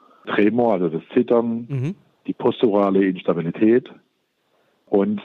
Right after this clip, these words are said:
Speaker 1: die Bradykinese, die Langsamkeit der Bewegungen,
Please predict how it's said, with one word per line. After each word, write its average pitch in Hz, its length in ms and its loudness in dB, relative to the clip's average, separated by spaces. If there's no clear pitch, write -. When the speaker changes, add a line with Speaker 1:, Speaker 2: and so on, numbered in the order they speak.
Speaker 1:
die 90 320 2
Bradykinese, 104 840 0
die 92 160 0
Langsamkeit 95 720 0
der 95 80 0
Bewegungen, 85 840 -2